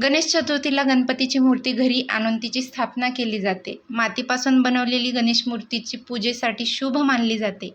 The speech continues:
याशिवाय सोने, चांदी, तांबे इत्यादींनी बनवलेली मूर्तीची तुम्ही स्थापना करू शकता. पूजेमध्ये केवळ plaster of पॅरिसची मूर्ती ठेवणं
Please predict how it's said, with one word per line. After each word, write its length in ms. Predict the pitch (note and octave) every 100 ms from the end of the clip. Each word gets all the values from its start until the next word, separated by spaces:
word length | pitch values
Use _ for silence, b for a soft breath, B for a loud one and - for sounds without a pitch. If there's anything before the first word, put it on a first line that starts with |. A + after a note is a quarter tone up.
| -
याशिवाय 460 | B3+ C4 C4 A3+
सोने, 380 | G#3+ A#3+ A3+ A3+
चांदी, 400 | A#3 A3+ G#3 G#3+ G#3+
तांबे 260 | G#3+ G#3 G3+
इत्यादींनी 1160 | A3+ A3+ A#3 G#3+ A#3 B3+ B3+ - - - B3+
बनवलेली 520 | B3+ A#3+ A#3 A#3+ A#3+ B3
मूर्तीची 640 | A#3+ A3 - A3+ B3 A#3+ A#3+
तुम्ही 200 | A#3 A#3
स्थापना 420 | - A3 A3 G#3
करू 200 | G#3 G#3
शकता. 400 | G3 G3+ - G3 - B B B
पूजेमध्ये 500 | C#4 C4+ D#4+ D4 C#4+
केवळ 280 | D4 C#4+ C4+
plaster 680 | C4+ C4+ - A#3+ A#3 - B3
of 60 | B3
पॅरिसची 460 | B3 A#3+ A#3 -
मूर्ती 340 | B3 A3+ A3 A#3
ठेवणं 320 | - A3+